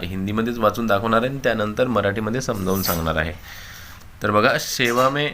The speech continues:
अ, निदेशक सूचना एवं संपर्क विभाग बिहार पटना. तर तुम्ही बघू शकता, हे पटना जिल्ह्यातील, अ,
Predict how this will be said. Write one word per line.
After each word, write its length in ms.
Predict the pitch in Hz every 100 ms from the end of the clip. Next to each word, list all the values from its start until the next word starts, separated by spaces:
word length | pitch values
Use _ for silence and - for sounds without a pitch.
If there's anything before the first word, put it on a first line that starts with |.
| - - - - - - - - - -
अ, 380 | 95 95 98 80
निदेशक 600 | 98 104 113 143 - 104 - - - - - - - - - - -
सूचना 640 | - 113 110 135 135 143 147 - -
एवं 400 | 101 107 117 127 - - -
संपर्क 540 | - 101 101 135 139
विभाग 380 | 127 104 104 107 113 - - -
बिहार 580 | 98 92 104 104 120 123
पटना. 440 | - 113 - 95 - - - - -
तर 80 | 98
तुम्ही 260 | 92 101 101
बघू 120 | 101
शकता, 260 | 104 101 120
हे 140 | 120
पटना 420 | 113 101 110 117
जिल्ह्यातील, 680 | 110 95 92 107 110 123 117 -
अ, 360 | 90 92 87